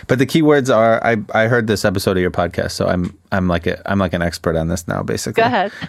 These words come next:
Speaker 1: Keywords is something that we also teach people at Blinkist to pay attention to.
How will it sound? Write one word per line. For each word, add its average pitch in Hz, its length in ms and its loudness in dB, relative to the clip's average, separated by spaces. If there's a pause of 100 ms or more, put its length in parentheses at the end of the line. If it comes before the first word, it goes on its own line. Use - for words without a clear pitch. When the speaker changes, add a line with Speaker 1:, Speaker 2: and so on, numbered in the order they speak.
(320)
Speaker 1:
Keywords 156 480 0
is 123 80 -2
something 117 340 0
that 110 160 0
we 107 220 0
also 107 200 0
teach 104 280 -4
people 104 180 0
at 101 80 0
Blinkist 151 320 -2
to - 80 -10
pay - 120 -6
attention - 360 -10
to. - 180 -14